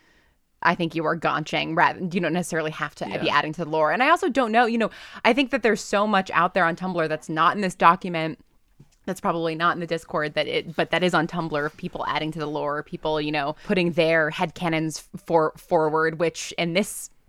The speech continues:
Speaker 1: case, a headcanon could easily become canon because there is no real canon.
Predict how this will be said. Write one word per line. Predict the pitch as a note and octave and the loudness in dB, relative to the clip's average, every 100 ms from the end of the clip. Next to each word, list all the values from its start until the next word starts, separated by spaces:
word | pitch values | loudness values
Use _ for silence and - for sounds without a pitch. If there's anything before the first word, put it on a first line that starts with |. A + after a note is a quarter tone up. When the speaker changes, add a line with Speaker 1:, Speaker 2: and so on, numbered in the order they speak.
| _ | _
Speaker 1:
case, | - D3+ E3 - - | -4 -2 -2 -6 -4
a | |
headcanon | - E3+ - E3 D#3+ D#3+ | 0 0 0 -2 -2 -4
could | D3+ - | -12 -4
easily | G3 E3+ E3+ | -2 0 -2
become | E3 F3+ D#3+ | -2 -2 -2
canon | F#3+ G#3+ F3+ E3 | 0 0 0 -2
because | F3+ F3+ | -2 -2
there | F3 F3+ | 0 0
is | F#3+ | 0
no | D3+ | -2
real | D3+ D3 | -2 -2
canon. | E3+ D3 C#3 | 0 -2 -2